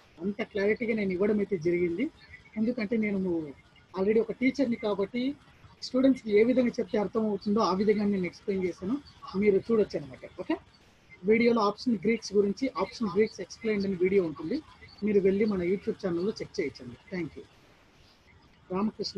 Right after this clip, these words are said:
గారు, ఆప్షన్ స్ట్రాటజీ అనలైజర్స్‌లో స్ట్రాటజీస్ వర్క్ చేస్తాయా? అంటే సెన్సిబుల్ గురించి మాట్లాడుతున్నారు రామకృష్ణ గారు మీరు. ఆప్షన్ స్ట్రాటజీ అనలైజర్స్‌లో స్ట్రాటజీస్ వర్క్ చేస్తాయా? వర్క్ చేస్తాయండి. స్ట్రాటజీస్ అనేది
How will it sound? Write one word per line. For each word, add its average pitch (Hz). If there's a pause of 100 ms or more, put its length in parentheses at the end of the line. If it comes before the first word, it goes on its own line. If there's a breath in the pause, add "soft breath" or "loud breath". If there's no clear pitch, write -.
గారు, 135 (140)
ఆప్షన్ 233
స్ట్రాటజీ 185 (120)
అనలైజర్స్‌లో 175 (840)
స్ట్రాటజీస్ 202 (100)
వర్క్ 165
చేస్తాయా? 151 (3000)
అంటే 226 (320)
సెన్సిబుల్ 233
గురించి 214
మాట్లాడుతున్నారు 180
రామకృష్ణ 175
గారు 160
మీరు. 233 (460)
ఆప్షన్ -
స్ట్రాటజీ 214
అనలైజర్స్‌లో 196 (140)
స్ట్రాటజీస్ 190
వర్క్ 165
చేస్తాయా? 151 (440)
వర్క్ 208
చేస్తాయండి. 240
స్ట్రాటజీస్ 202
అనేది 208